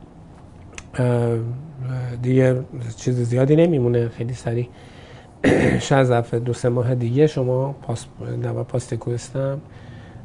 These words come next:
اه، در واقع ویزاتون هم داشته باشید توی پاساتون.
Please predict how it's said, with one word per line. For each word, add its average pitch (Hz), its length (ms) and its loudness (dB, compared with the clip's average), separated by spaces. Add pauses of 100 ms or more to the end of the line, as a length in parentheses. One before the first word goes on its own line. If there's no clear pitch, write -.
(140)
اه، 120 260 2 (760)
در 117 120 2
واقع 117 180 4
ویزاتون 127 600 6
هم 131 80 4
داشته 120 300 -2
باشید 110 300 -6
توی - 160 -8
پاساتون. - 440 -8